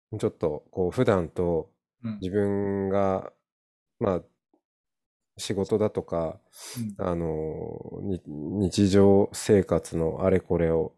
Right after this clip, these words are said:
Speaker 1: 過ごしていくためのものとはちょっと違う回路を開こうとか、
Speaker 2: うん。はいはい。
Speaker 1: ね、感覚を開こうっていう、
Speaker 2: うん。
Speaker 1: いうか-、心構えで臨んでいるので、
Speaker 2: うんうんうんうん。
Speaker 1: まあ、そりゃそうだよね。やっぱ違うね。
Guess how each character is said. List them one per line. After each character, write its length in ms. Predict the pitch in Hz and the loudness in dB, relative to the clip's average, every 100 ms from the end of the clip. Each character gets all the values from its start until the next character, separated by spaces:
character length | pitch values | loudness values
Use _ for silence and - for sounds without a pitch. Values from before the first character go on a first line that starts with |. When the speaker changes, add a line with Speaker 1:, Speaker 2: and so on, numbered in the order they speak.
| - | -8
Speaker 1:
過 80 | 101 | -4
ご 120 | 87 | -2
し 80 | 82 | -4
て 160 | - 95 | -2 -2
い 80 | 87 | -2
く 100 | - | -4
た 180 | 110 | 0
め 140 | 113 120 | 2 4
の 360 | 147 160 160 - - - _ | 4 4 2 -4 -20 -20 _
も 100 | 117 | 2
の 100 | 117 | 4
と 100 | 104 | 4
は 80 | 95 | 0
ち 140 | - - | 0 -4
ょ 20 | |
っ 40 | |
と 140 | - 110 | -2 -6
違 840 | - 120 151 160 165 160 160 160 | -2 2 6 6 6 4 2 0
う 80 | - | -4
回 220 | - 156 | 2 2
路 120 | 113 | 4
を 100 | 85 | 2
開 240 | 76 87 78 | 0 -4 -4
こ 220 | - 82 | -2 -4
う 40 | |
と 120 | - - | -4 -8
か、 300 | 85 82 - _ _ - | -6 -6 -10 _ _ -6
Speaker 2:
う 40 | |
ん。 20 | - | -6
は 40 | |
い 20 | |
は 0 | |
い。 60 | - - - | -6 -16 -2
Speaker 1:
ね、 200 | 107 82 - | 0 0 -2
感 200 | 104 95 | -2 0
覚 240 | 92 - | 0 -2
を 80 | 92 | -2
開 220 | 101 90 | 0 0
こ 180 | - 95 | 2 0
う 40 | 78 | 0
っ 120 | - | -4
て 80 | 78 | -8
い 120 | 78 | -8
う、 100 | - _ _ _ 117 | -10 _ _ _ -16
Speaker 2:
う 360 | 107 104 131 135 | -12 -6 2 4
ん。 40 | 131 | 4
Speaker 1:
い 20 | |
う 40 | |
か-、 180 | - 135 | 2 2
心 400 | 127 135 147 139 | 2 2 6 6
構 260 | 135 139 110 | 8 8 6
え 60 | 80 | 6
で 120 | 80 | 2
臨 300 | 80 80 85 | -2 -2 -4
ん 60 | |
で 100 | 82 | -2
い 80 | 85 | -2
る 100 | 85 | -2
の 120 | 78 | -4
で、 300 | 73 82 - - _ _ 131 | -2 -2 -2 -8 _ _ -8
Speaker 2:
う 40 | |
ん 20 | |
う 40 | 117 | -6
ん 20 | |
う 40 | |
ん 40 | 107 | -4
う 40 | |
ん。 540 | 104 92 92 101 104 - _ _ _ | -4 -4 -8 -10 -12 -16 _ _ _
Speaker 1:
ま 80 | 110 | -8
あ、 20 | |
そ 140 | - 120 | -4 2
り 80 | 151 | 2
ゃ 40 | |
そ 180 | - 185 | 2 2
う 40 | |
だ 80 | 95 | 2
よ 80 | 76 | -2
ね。 160 | 80 | -2
や 100 | 85 | -4
っ 40 | 90 | 0
ぱ 120 | 92 | -2
違 200 | - 92 | -2 -2
う 200 | 82 87 | -2 -2
ね。 200 | 90 | -4